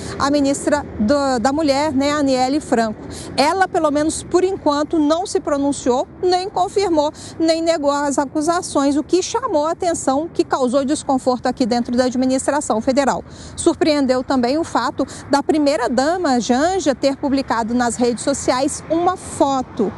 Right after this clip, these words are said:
com a Aniele Franco lá no Palácio da Alvorada.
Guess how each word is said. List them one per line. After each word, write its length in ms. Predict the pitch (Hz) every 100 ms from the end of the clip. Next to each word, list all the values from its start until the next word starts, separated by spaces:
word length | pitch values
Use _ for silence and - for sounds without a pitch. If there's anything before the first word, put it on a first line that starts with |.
| -
com 220 | - 285 285 - -
a 100 | 294
Aniele 460 | 285 294 269 240 254
Franco 560 | 262 294 240 240 240 269 - -
lá 260 | 262 247
no 120 | 254 254
Palácio 500 | 277 254 190 190 208
da 80 |
Alvorada. 640 | 208 226 269 196 151 175